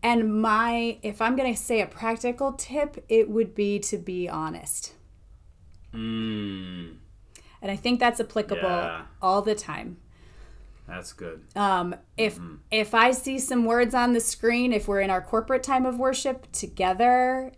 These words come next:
Speaker 1: and I'm not feeling it, sometimes I just don't sing those. <laughs> Or I'll pull out a journal or write on the back of a,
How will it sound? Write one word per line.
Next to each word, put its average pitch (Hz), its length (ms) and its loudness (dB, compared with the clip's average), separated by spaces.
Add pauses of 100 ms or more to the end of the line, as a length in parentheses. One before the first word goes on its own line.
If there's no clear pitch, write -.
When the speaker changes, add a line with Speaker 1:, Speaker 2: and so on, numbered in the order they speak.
(160)
Speaker 1:
and 196 200 2
I'm 208 180 4
not 254 260 4
feeling 247 320 2
it, 254 280 -2 (160)
sometimes 285 420 -4 (100)
I 494 160 2
just 466 180 0
don't 466 200 2
sing 359 240 0
those. 262 500 8 (240)
<laughs> 427 840 10 (640)
Or 311 120 12
I'll 339 280 12
pull 440 220 10
out 415 200 12
a 359 120 6
journal 359 460 12
or 247 240 8
write 262 280 8
on 330 140 8
the 277 80 4
back 285 360 6
of 277 200 4
a, 233 220 6